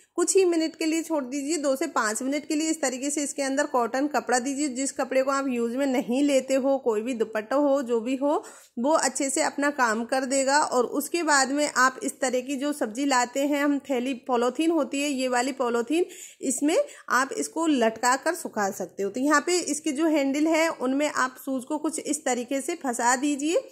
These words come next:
तो यहाँ पे ये देखिए मैंने सें-, इस तरीके से शूज़ को फंसा दिया है। और अब आप इसे कहीं भी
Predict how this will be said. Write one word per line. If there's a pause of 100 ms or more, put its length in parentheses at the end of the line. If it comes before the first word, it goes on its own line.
(340)
तो
यहाँ
पे
ये
देखिए
मैंने
सें-,
इस
तरीके
से
शूज़
को
फंसा
दिया
है। (360)
और (140)
अब
आप (100)
इसे
कहीं
भी